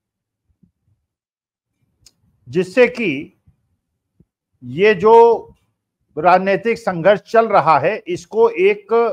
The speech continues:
परिणति की तरफ ले आया जा सके। आज जो परिस्थिति है,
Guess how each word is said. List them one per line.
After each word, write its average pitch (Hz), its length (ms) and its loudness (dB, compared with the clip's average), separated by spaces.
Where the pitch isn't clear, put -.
परिणति 196 640 -2
की 185 120 -10
तरफ 202 220 -6
ले 170 160 -4
आया 165 120 4
जा 135 200 -2
सके। - 480 -18
आज 165 200 2
जो 233 120 0
परिस्थिति 190 600 -4
है, 139 420 -6